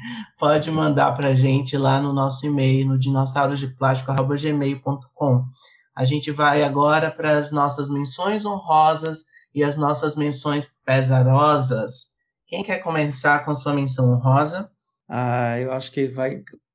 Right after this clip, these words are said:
Speaker 2: eu tava até com receio de todo mundo dar a mesma menção honrosa essa semana,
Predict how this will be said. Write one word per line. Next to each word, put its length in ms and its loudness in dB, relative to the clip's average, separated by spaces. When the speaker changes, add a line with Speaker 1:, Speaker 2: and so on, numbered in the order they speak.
Speaker 2:
eu 100 -6
tava 220 -4
até 260 -2
com 120 -6
receio 400 -2
de 100 -6
todo 280 -2
mundo 240 -2
dar 180 -2
a 40 -4
mesma 440 -2
menção 440 -4
honrosa 460 -4
essa 160 -8
semana, 600 -6